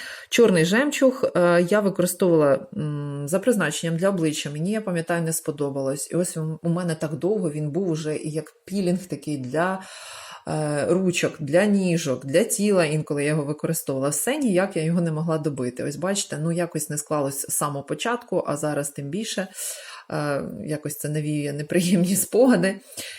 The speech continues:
і думки, тому, не знаю, якось відразу у нас не склалося. Ну, так, як легенький пі-, пілінгуючий засіб,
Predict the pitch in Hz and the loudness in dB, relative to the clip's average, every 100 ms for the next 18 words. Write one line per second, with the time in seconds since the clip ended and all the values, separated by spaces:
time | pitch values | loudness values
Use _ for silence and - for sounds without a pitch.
0 | - 165 160 143 143 160 156 - 240 254 | -6 0 0 0 0 2 2 2 4 4
1 | - 160 170 185 160 - 185 180 160 143 | 2 0 2 2 0 -2 -2 2 2 2
2 | 151 151 160 151 180 185 165 147 156 - | 0 0 -4 -2 0 2 0 -2 -4 -4
3 | 160 170 - 139 131 127 - - - _ | -2 0 0 0 2 0 -2 -6 -10 _
4 | - 403 440 247 233 202 202 208 220 220 | -6 -6 2 2 4 2 4 4 4 4
5 | 202 175 170 165 170 165 185 185 196 190 | 4 0 0 -2 0 0 2 4 4 2
6 | 185 175 196 220 - 151 | 0 -2 2 2 0 -2